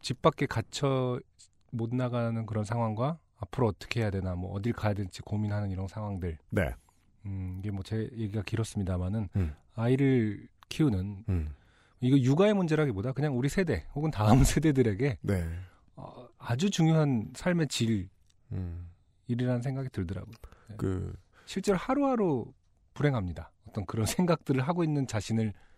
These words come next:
Speaker 1: 발견할 때, "아, 이런 생각이 가장 내 삶의 중심이 돼 있는 어떤 상황을 발견할 때, 밖에 나가도 되나?" 이런 생각이 중심이잖아요. 아침에 일어나면.
Speaker 2: 맞아요.
Speaker 1: 네, 그런 것들이,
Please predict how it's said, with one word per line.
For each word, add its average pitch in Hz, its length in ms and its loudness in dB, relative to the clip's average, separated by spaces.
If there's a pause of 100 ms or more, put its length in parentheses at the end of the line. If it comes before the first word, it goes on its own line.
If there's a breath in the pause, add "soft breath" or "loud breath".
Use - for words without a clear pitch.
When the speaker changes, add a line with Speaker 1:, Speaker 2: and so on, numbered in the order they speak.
(500)
Speaker 1:
발견할 98 500 -2
때, 85 180 -8 (440 loud breath)
"아, - 180 -16
이런 135 180 0
생각이 156 760 -6
가장 110 720 -4
내 104 100 -6
삶의 113 260 -6
중심이 117 440 0
돼 98 160 -4
있는 95 280 -4
어떤 90 220 -10
상황을 104 320 -10
발견할 82 420 -10
때, 92 220 -14 (960 loud breath)
밖에 - 220 -4
나가도 107 420 -2
되나?" 110 320 -2 (140)
이런 165 240 10
생각이 175 400 2
중심이잖아요. 107 720 -2
아침에 117 320 -2
일어나면. 85 400 -4 (160)
Speaker 2:
맞아요. 90 480 8
Speaker 1:
네, 95 240 -6
그런 156 340 0
것들이, 113 640 0